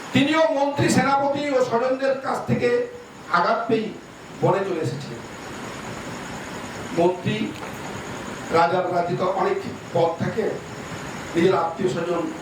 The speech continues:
মন্ত্রী, সেনাপতি ইত্যাদি ইত্যাদি, তারা আঘাত পেয়ে বাধ্য হয়ে রাজা তার রাজ্য ছেড়ে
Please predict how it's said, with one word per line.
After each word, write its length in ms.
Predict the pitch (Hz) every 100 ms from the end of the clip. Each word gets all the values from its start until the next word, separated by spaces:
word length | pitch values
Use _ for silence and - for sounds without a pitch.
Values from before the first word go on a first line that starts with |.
| - - 165
মন্ত্রী, 340 | 170 170 -
সেনাপতি 520 | - 170 170 - -
ইত্যাদি 340 | 175 165 165 165
ইত্যাদি, 400 | 160 175 151 143 - - - - -
তারা 380 | 170 170 160 - - - - - - 170
আঘাত 340 | 202 302 302
পেয়ে 200 | 240 190 - - - -
বাধ্য 340 | - 254 254 277
হয়ে 260 | 285 - - - - - - - - - -
রাজা 460 | 151 156 214 - - - -
তার 160 | - 147
রাজ্য 380 | 147 - - -
ছেড়ে 180 | 202